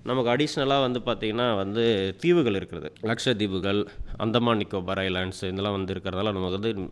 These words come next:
அஹ், நீண்ட, அஹ், பரப்பளவு கொண்ட ஒரு கடற்கரை பகுதி நமக்கு இருக்கு. இதுக்கு வந்து பார்டர் எப்படி ஃபிக்ஸ் பண்றோம்னா கேட்டா நம்மளுடைய கடற்கரையில இருந்து பாத்தீங்கன்னா கிட்டத்தட்ட இருநூறு நாட்டிக்கல் மைல் வரையும் வந்து அந்தந்த நாட்டுக்கு வந்து அந்த இடங்கள் வந்து சொந்தம். இது வந்து சர்வதேச விதியில வந்து சொல்லியிருக்காங்க.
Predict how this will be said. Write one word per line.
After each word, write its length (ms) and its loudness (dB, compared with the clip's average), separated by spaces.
அஹ், 140 -4
நீண்ட, 720 4
அஹ், 180 4
பரப்பளவு 560 4
கொண்ட 260 2
ஒரு 400 2
கடற்கரை 340 0
பகுதி 260 -2
நமக்கு 260 -2
இருக்கு. 240 -8
இதுக்கு 320 4
வந்து 260 4
பார்டர் 260 4
எப்படி 180 2
ஃபிக்ஸ் 300 -2
பண்றோம்னா 280 0
கேட்டா 240 -2
நம்மளுடைய 420 0
கடற்கரையில 600 0
இருந்து 200 -2
பாத்தீங்கன்னா 300 -6
கிட்டத்தட்ட 500 -4
இருநூறு 640 0
நாட்டிக்கல் 460 0
மைல் 300 0
வரையும் 280 -2
வந்து 400 -4
அந்தந்த 920 2
நாட்டுக்கு 480 2
வந்து 180 2
அந்த 200 2
இடங்கள் 280 0
வந்து 220 -4
சொந்தம். 360 -2
இது 200 -2
வந்து 180 2
சர்வதேச 580 2
விதியில 300 2
வந்து 220 -2
சொல்லியிருக்காங்க. 440 -6